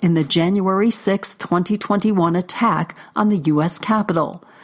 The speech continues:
The plaintiffs are all Republican or unaffiliated voters, including some former office holders. The legal petition that seeks to prevent Trump from a ballot slot on the Colorado twenty twenty-four election reads,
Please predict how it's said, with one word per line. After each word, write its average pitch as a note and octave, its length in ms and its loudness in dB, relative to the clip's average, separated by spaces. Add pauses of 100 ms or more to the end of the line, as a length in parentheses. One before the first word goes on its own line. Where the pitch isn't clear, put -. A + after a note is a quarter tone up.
(300)
The E3+ 100 0
plaintiffs F#3 640 0
are F3+ 200 0
all F3 220 0
Republican E3 720 0
or E3+ 260 -2
unaffiliated E3+ 880 0
voters, F3 540 0 (220)
including G#3+ 540 2
some G#3+ 300 0
former G3+ 580 0
office G3+ 400 -2
holders. - 680 -4 (840)
The A3 200 4
legal D4 360 2
petition F#3 640 0
that D#3+ 180 -2
seeks G#3 300 -2
to - 140 -2
prevent F3 560 -2
Trump E3+ 480 -2 (160)
from E3+ 240 -2
a E3+ 120 0
ballot E3+ 480 0
slot E3 520 0 (120)
on D#3+ 200 0
the D#3+ 100 -2
Colorado E3 680 0
twenty E3 400 -2
twenty-four E3 640 -2
election D#3+ 720 0
reads, F3 580 2